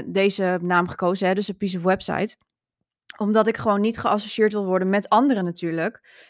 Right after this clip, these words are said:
die hetzelfde doen als ik. Ehm, of dat ik, dat ik ervoor, dat ik ineens, d-, dat ze per ongeluk op de andere website komen en, eh, ik daardoor misschien wel een klant mis. En nou is het tuurlijk, er is overvloed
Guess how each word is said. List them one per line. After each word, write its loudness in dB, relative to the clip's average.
die 6
hetzelfde 4
doen -2
als -8
ik. -12
Ehm, 0
of -2
dat 4
ik, -2
dat 4
ik -4
ervoor, 2
dat -2
ik -6
ineens, 0
d-, -10
dat -4
ze 0
per 0
ongeluk 6
op 0
de 4
andere 4
website 0
komen 0
en, 0
eh, 6
ik 4
daardoor 8
misschien 4
wel 6
een 2
klant 4
mis. -6
En -4
nou 6
is 2
het -2
tuurlijk, 0
er -2
is -4
overvloed 2